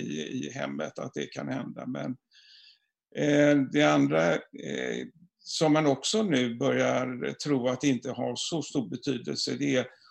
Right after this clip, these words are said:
om man tar i handtag och, eh, smittade ytor. Utan, eh, det jag tror och många med mig tror, det är att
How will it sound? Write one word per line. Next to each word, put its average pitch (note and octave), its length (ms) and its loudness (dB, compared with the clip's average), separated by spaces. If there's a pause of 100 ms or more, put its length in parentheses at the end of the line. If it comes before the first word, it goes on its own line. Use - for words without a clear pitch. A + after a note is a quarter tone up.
(100)
om C3+ 120 4
man C3+ 140 6
tar C3 260 4
i B2 40 2
handtag B2+ 1040 2
och, B2 340 0 (760)
eh, A#1 840 -8
smittade C3 680 0
ytor. C#3 680 -2 (640)
Utan, C3+ 760 0
eh, D2 200 -2 (680)
det C#3+ 280 -2
jag D#3 500 0
tror D3+ 500 0
och C3 100 0
många C3 300 0
med B2+ 180 0
mig B2+ 260 0
tror, B2+ 380 -4
det D#2 240 -4
är C#2 120 -6 (200)
att - 120 -12